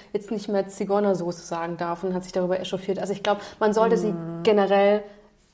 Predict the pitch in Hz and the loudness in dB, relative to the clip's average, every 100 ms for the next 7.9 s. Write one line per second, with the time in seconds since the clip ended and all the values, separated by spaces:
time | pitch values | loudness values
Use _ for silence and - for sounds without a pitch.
0 | _ 208 214 208 208 247 262 285 - 196 | _ 2 6 6 4 4 4 2 0 -2
1 | 185 185 185 - 214 214 214 277 - 226 | 0 0 -2 -2 2 4 4 2 4 6
2 | 214 214 - 214 208 - 330 254 254 - | 6 6 4 2 0 2 2 2 2 0
3 | - 214 269 - 240 208 208 180 220 254 | 0 0 0 2 2 4 4 2 4 4
4 | 330 370 466 - 233 226 214 208 214 254 | 4 2 2 -4 -6 -4 0 4 4 4
5 | 277 254 254 277 - - 220 247 208 202 | -4 -4 -6 -6 -12 -14 -12 -6 -4 -4
6 | 190 - 185 208 202 202 - - - 196 | -8 -8 -2 0 0 -4 -18 -20 -6 -4
7 | 190 185 185 - 220 220 220 202 190 | -4 -8 -12 -6 -2 -2 -2 -2 -2